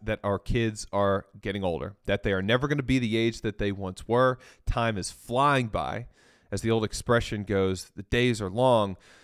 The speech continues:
but the years fly by." I found that to be so true. And man, I'll tell you what, I've struggled with that a little bit. Just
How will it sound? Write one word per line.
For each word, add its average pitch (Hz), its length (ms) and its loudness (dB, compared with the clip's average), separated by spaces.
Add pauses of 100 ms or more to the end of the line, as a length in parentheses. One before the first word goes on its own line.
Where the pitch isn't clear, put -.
(120)
but - 100 -10
the 95 80 -10
years 98 380 -2
fly 90 480 -4 (240)
by." 95 340 2
I 95 160 -6 (180)
found 127 320 2
that 120 200 -2
to 107 100 -6
be 104 400 -4 (320)
so 147 280 2
true. - 380 -12 (420)
And 117 360 -2 (340)
man, 226 180 -10
I'll - 100 -14
tell - 160 -8
you 147 100 0
what, 104 200 4
I've - 200 -12
struggled 113 480 0
with 98 140 -6
that 90 340 -6
a 104 40 -8
little 98 240 -2
bit. 85 220 -8
Just 143 320 -2